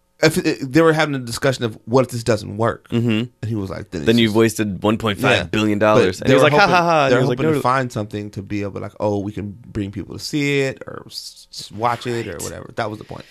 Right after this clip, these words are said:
Speaker 2: Okay.
Speaker 1: That was the point.
Speaker 2: Um, this is also, this, so this is a partnership, uh, production company called Gravity Pictures.
Speaker 1: Yes.
Speaker 2: So with movies like Transformers
Speaker 1: Mm-hmm.
Speaker 2: and other ones where they,
Speaker 1: S-,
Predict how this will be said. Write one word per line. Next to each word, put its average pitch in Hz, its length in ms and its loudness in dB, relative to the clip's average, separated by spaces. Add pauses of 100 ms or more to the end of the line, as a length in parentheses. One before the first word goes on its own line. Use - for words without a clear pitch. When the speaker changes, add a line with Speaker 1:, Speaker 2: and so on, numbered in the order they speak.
(500)
Speaker 2:
Okay. 160 280 -2 (120)
Speaker 1:
That - 140 -16
was 135 60 2
the - 0 -
point. 135 40 6
Speaker 2:
Um, 156 440 4 (540)
this 165 320 4
is 196 80 0
also, 151 380 6
this, 120 320 0
so 120 240 4
this 139 220 0
is 156 80 0
a 131 60 4
partnership, 139 600 2 (480)
uh, 104 200 4
production 110 500 2
company 98 480 0
called 87 300 -2
Gravity 104 380 2
Pictures. 101 640 -2
Speaker 1:
Yes. - 520 -6 (640)
Speaker 2:
So 190 260 6
with 190 220 4
movies 254 320 4
like 143 120 4
Transformers 123 1000 2
Speaker 1:
Mm-hmm. 104 140 -6
Speaker 2:
and 95 120 0
other 110 200 4
ones 107 260 2
where 104 120 2
they, 101 320 4
Speaker 1:
S-, - 80 -4